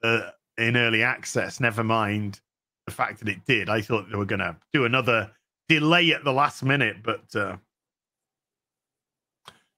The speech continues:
there we go. And the fact that I got a refund, to me, says that Steam are holding on to the money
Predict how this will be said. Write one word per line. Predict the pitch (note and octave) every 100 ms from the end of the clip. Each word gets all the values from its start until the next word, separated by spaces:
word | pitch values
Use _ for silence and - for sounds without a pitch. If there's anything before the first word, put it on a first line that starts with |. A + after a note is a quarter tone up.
| _ _ _ -
there | D3 G3
we | G3 F3+
go. | A2 C#3+ G3+ G3 F2+ D#2+ - _ _ _ _ _ _
And | D3+
the | E3
fact | C4+ C4 D#3+
that | G3 D#3+ -
I | F3
got | F3 F3
a |
refund, | B2+ F3+ G3+ - B2+ G2+ G2 F#2+
to | C3+
me, | B2 D3+ B2+
says | - C3 G#2
that | A2 A2
Steam | - D3 D#3 C#3
are | B2+ G#2+
holding | - - D#3 D#3+ D3
on | B2+ B2 A2
to | A#2+
the | G#2
money | G#2 A2+ F3+ C3 F#2 F#2+